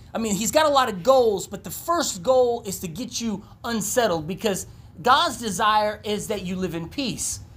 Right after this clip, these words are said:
So the, obviously, if, if, the, uh, if God's desire is for you to live in peace, the enemy's goal is gonna get you to be unpeaceful, which doesn't necessarily mean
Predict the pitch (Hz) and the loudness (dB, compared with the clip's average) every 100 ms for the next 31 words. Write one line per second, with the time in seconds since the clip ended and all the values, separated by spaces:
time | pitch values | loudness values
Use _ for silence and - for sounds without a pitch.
0 | - - - - 233 233 - 269 285 247 | -20 -18 -8 -2 -2 -2 0 0 2 -2
1 | - 240 226 202 - - 196 190 202 185 | -2 -4 -4 -6 -8 -6 -6 -6 -6 -6
2 | 170 190 170 170 254 285 220 196 190 208 | -4 0 2 2 2 2 0 -4 0 0
3 | 170 180 220 208 190 170 151 285 233 - | 0 -4 -4 -2 -2 -4 -4 -4 -4 -8
4 | - - - 220 302 294 247 208 - - | -14 -12 -4 2 2 2 0 -2 -4 -8
5 | - 151 240 294 262 196 185 220 208 208 | -12 2 4 6 4 2 -6 -6 -6 -8
6 | 208 226 214 185 170 208 180 - - 262 | -8 -8 -8 -8 -6 -6 -6 -12 -4 2
7 | 269 190 220 156 - 120 - - 185 - | 2 0 -4 -4 -6 -8 -10 -8 -6 -6
8 | - - - - 311 339 370 285 294 294 | -10 -14 -14 -2 2 2 0 0 0 0
9 | 214 277 262 226 202 202 262 262 220 180 | -2 2 2 2 -2 -2 0 -2 -2 -6